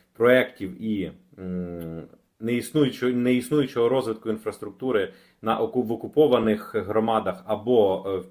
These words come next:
тих, які вже знаходяться в зоні бойових дій. Так? І дуже багато цього є. І бачимо, що, е, ніхто це змінювати не хоче. В нас далі є,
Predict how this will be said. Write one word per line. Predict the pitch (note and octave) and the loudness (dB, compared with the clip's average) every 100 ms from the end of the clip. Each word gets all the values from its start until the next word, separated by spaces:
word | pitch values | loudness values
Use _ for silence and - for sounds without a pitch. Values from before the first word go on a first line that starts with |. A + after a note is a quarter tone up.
| _ | _
тих, | C3 B2 A2+ | -4 -2 -4
які | G2+ - A2+ G2 F2+ | -8 -10 -8 -6 -4
вже | F#2+ G2+ | -4 -4
знаходяться | G2+ - G2+ F#2 F#2 | -4 -2 -2 -2 -6
в | |
зоні | F#2+ G2+ F#2+ | -4 -4 -4
бойових | F#2+ F#2 F#2 F2+ | -4 -2 -4 -6
дій. | A#2 C#3+ C#3 _ _ _ _ _ _ - | -6 -6 -10 _ _ _ _ _ _ -4
Так? | G3 A2 A3+ - _ _ _ _ _ _ _ _ _ _ | 0 0 -2 -16 _ _ _ _ _ _ _ _ _ _
І | A#2 | -8
дуже | A2+ C#3 | 0 0
багато | B2 B2+ B2 | 2 2 0
цього | - G#2+ G#2+ | -2 -2 -2
є. | F#2+ E2+ | -2 -2
І | |
бачимо, | F#2 B2+ B2 G2 | 0 -2 -2 -8
що, | F2+ - G2+ G2 F#2 E2+ E2 - E2+ E2+ E2 D#2+ D2+ | -10 -8 -4 0 0 -2 -6 -10 -6 -4 -4 -6 -10
е, | - _ _ | -16 _ _
ніхто | G#2 G#2+ D3 | -8 -4 -2
це | C#3+ G#2 | -4 -4
змінювати | A#2 A#2 G2 G2 | -6 -4 -4 -4
не | F#2 | -8
хоче. | - E2 - | -8 -10 -8
В | |
нас | A2+ B2+ | -6 -2
далі | B2+ G#2+ G2 | -2 -2 -2
є, | G2 F2 | -4 -6